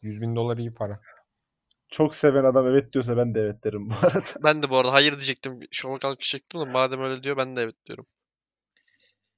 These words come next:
Speaker 3: Çok sevdiğim akrabam yirmi kişi var mıdır acaba ya? Yirmi kişi olabilir.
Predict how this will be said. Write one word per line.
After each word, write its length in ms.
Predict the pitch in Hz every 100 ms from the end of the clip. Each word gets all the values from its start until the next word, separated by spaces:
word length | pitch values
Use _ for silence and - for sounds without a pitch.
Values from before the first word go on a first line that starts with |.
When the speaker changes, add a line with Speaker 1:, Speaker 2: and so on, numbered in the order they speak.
| _ _ _ _ _
Speaker 3:
Çok 220 | - 180
sevdiğim 400 | - 175 170 165
akrabam 440 | 165 - 160 156 156
yirmi 260 | 156 160
kişi 220 | 160 -
var 100 | 151
mıdır 200 | 156 123
acaba 320 | 113 107 104 101
ya? 140 | 101
Yirmi 300 | 107 120 127
kişi 260 | - - -
olabilir. 580 | 117 113 110 - -